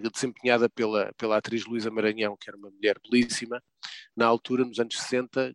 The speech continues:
que diz: "Quem gosta de carniça é urubu." Ora, eu não sou urubu e não ando aqui atrás de ninguém, nem tenho que andar aqui atrás de ninguém, não é esse o meu papel, é apenas refletir um pouco, se-, acompanhar as coisas que estão a,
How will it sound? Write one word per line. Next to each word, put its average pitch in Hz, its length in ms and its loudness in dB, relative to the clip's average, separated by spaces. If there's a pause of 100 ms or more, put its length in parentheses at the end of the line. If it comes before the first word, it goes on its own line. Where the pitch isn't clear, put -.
que - 120 -10
diz: 143 500 2 (420)
"Quem 135 140 4
gosta 139 320 4
de - 100 -6
carniça 135 720 -2 (380)
é 123 60 -4
urubu." 113 480 -4 (720)
Ora, 127 180 8
eu 127 120 8
não 131 100 6
sou 123 200 8
urubu 117 360 6 (260)
e 117 60 2
não 120 160 8
ando 120 140 6
aqui 123 180 4
atrás 120 300 4
de - 80 -20
ninguém, 123 500 -2
nem 123 120 -6
tenho 120 160 -6
que - 80 -8
andar 113 180 2
aqui 113 220 -2
atrás 113 260 0
de - 140 -20
ninguém, 110 200 -2
não 117 140 -4
é 117 80 2
esse 117 140 -4
o - 100 -12
meu 113 80 -6
papel, 98 400 0
é 104 60 4
apenas 110 340 0
refletir - 580 -2
um 117 140 -16
pouco, 135 420 0
se-, - 200 -4 (120)
acompanhar 120 520 2
as 113 100 -2
coisas 117 340 -2
que - 140 -12
estão 113 320 -2
a, 104 160 -6